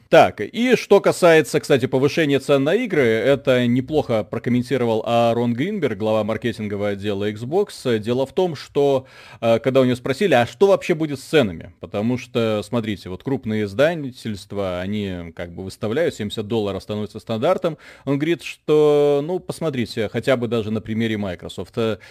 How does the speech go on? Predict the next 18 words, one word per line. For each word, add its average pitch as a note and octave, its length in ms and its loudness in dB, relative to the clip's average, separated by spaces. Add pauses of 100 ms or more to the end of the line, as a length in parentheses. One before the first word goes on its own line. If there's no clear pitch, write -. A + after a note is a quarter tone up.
(120)
мы E3 140 6
одну D#3+ 280 4
игру D#3+ 160 -2
продаём B2+ 400 0
за A2+ 120 -4
двадцать F#2 440 -10
долларов, E2+ 340 -12
другую D3 360 0
за C3 160 2
тридцать, D#3 340 -6
ещё C3+ 300 0
одну A#2 220 0
за A2+ 120 -4
сорок, D3 340 0
зависит A2+ 300 -2
от A2 80 -2
бюджета, G2+ 560 -6
да. G2+ 220 -6